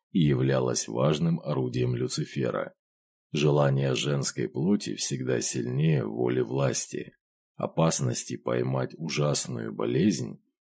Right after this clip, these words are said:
и значительно приблизить могильную яму с земляными червями. Рим уже забыл про эти страшные события,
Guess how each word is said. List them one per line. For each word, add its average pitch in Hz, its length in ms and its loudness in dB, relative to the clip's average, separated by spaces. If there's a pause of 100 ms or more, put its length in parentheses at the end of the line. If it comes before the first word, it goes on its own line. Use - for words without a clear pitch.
(100)
и - 80 2
значительно 69 760 0
приблизить 113 580 -4
могильную 127 760 -2
яму 180 380 2
с 139 60 -4
земляными 127 640 -2
червями. 120 720 -4 (640)
Рим 120 300 6
уже 110 240 6
забыл 101 400 4
про 65 200 0
эти 62 200 -2
страшные 85 680 0
события, 82 760 -2